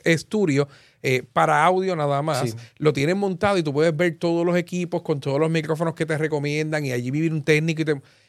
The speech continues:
Speaker 2: Es que
Speaker 1: y
Speaker 2: ahora venden
Speaker 1: Rode
Speaker 2: kits.
Speaker 1: sobresale.
Speaker 2: Cuando yo empecé con esto,
Speaker 1: No había nada.
Speaker 2: tú comprabas lo que tú sabías que deberías comprar y tú hacías tu propio,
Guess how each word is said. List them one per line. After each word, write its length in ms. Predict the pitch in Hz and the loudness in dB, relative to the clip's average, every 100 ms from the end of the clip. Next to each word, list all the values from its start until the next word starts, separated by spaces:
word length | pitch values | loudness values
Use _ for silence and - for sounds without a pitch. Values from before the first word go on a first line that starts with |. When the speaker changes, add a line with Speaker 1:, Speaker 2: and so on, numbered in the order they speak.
| _ _ _ - | _ _ _ -4
Speaker 2:
Es 140 | - | -2
que 80 | 202 | 4
Speaker 1:
y 20 | |
Speaker 2:
ahora 160 | 196 208 | 4 4
venden 120 | 208 156 | 2 2
Speaker 1:
Rode 60 | 147 | 0
Speaker 2:
kits. 100 | - | 0
Speaker 1:
sobresale. 560 | 180 165 - 156 170 | 0 0 -2 -4 -4
Speaker 2:
Cuando 220 | 131 135 139 | -4 -2 -2
yo 100 | 151 | -2
empecé 360 | 151 170 196 | -4 -4 -2
con 180 | 185 185 | -2 -2
esto, 420 | 190 - 147 135 127 | -4 -4 -4 -4 -4
Speaker 1:
No 80 | |
había 160 | 117 139 | -2 -2
nada. 300 | 117 110 113 | -2 -4 -4
Speaker 2:
tú 100 | 170 | -2
comprabas 600 | 160 175 185 196 196 196 170 | -2 -2 2 4 4 2 2
lo 160 | 151 | 0
que 100 | 151 | 0
tú 120 | 143 | -2
sabías 300 | 139 170 175 | 0 2 2
que 120 | 175 175 | 2 2
deberías 400 | 151 143 151 151 | 2 2 0 -2
comprar 480 | 180 180 214 214 | -8 -4 0 0
y 60 | 185 | 0
tú 100 | 160 | -2
hacías 240 | 139 185 | -2 -4
tu 120 | - 165 | -4 -4
propio, 920 | 185 160 175 180 180 175 160 156 | -2 -2 2 4 6 4 2 -4